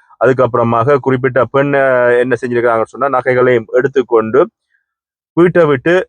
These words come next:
அஹ், வெளியாகி இருப்பதாக சொல்லப்படுகிறது. அது இந்த நேரத்துல வந்து கணவர் வந்து வேலைக்கு போயிருக்கிறாரு. கணவர் வேலைக்கு போகின்ற பொழுது கணவருக்கு தொலைபேசி அழைப்பு எடுத்து சொல்லியிருக்காங்க,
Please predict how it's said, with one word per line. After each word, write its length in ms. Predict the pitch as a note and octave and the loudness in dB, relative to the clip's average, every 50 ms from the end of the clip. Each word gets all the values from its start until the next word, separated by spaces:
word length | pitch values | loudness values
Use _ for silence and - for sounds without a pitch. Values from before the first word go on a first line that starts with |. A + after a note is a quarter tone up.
| _ - | _ -2
அஹ், 480 | C3 B2 A#2+ A#2 A#2 A#2 A#2 A2+ A2+ A2 - | 0 2 2 2 2 2 2 2 0 0 -2
வெளியாகி 520 | B2+ C3 D3 D#3+ D#3+ D#3 D3+ D3 C#3 C3+ | -2 -2 0 0 2 2 2 0 0 -2
இருப்பதாக 540 | B2+ B2+ B2 A#2+ A#2+ B2 A#2+ A#2 A2 - C#3+ | -4 -4 -4 -4 -2 0 0 0 0 0 -2
சொல்லப்படுகிறது. 960 | C3+ - C3 B2 A#2+ A#2+ G#2 - A2+ G#2 G#2+ G2+ G2 G#2+ G2+ G2+ G2 A2+ C#3 E3+ | -6 -4 -2 -2 0 0 -2 0 -2 -2 -2 -2 -4 -2 -2 0 0 0 0 -2
அது 300 | - - C#3+ C3 C3 C3+ | 0 0 0 0 2 0
இந்த 160 | C3+ C#3 D3 C#3+ | 0 0 0 2
நேரத்துல 340 | C#3 C#3+ C#3+ C3+ B2+ B2+ B2+ | 2 2 2 2 0 0 0
வந்து 300 | B2 A#2 A#2 A#2+ C3+ D3 D3 D3 C3+ C3 B2 A#2 A2+ A2 - _ _ | 0 0 0 0 2 2 4 4 4 4 2 2 0 -2 -4 _ _
கணவர் 340 | - B2 B2 C3+ C3+ B2+ A#2+ | -4 -2 0 2 2 0 0
வந்து 200 | A#2 A#2 A#2+ A2+ | 0 -2 -2 -2
வேலைக்கு 380 | A2 A#2+ B2+ C3 B2 A#2 A2+ - | -2 0 0 0 0 -4 -6 -8
போயிருக்கிறாரு. 480 | - A2 G2+ G2 F#2+ - G#2 A2 C#3+ | -6 -6 -6 -6 -6 -4 -4 -4 -2
கணவர் 320 | - - D3 C#3+ C#3+ C#3 A#2 | -2 -2 -2 0 0 0 0
வேலைக்கு 300 | A#2+ B2+ B2 B2 A#2+ A#2+ | 0 2 2 0 0 -2
போகின்ற 300 | - A#2 A2+ A2 G2+ G#2+ | -4 -6 -4 -4 -4 -4
பொழுது 200 | - A2+ A#2+ D3 | -6 -6 -12 -10
கணவருக்கு 400 | - - B2 A#2+ A#2+ A#2 A#2+ B2+ | -8 -4 -2 -2 -2 -2 -4 -6
தொலைபேசி 420 | - A#2 A2+ A#2+ A#2+ A#2+ - - | -6 -4 -2 0 0 0 0 0
அழைப்பு 240 | A2 A2 A2 G2 G#2 | -2 -2 -2 -2 -2
எடுத்து 220 | G#2 G#2 - - B2+ | -4 -4 -4 -6 -4
சொல்லியிருக்காங்க, 400 | A2 G#2 G2 G2+ G2+ G#2 B2+ | -4 -2 -2 -2 -2 -2 -2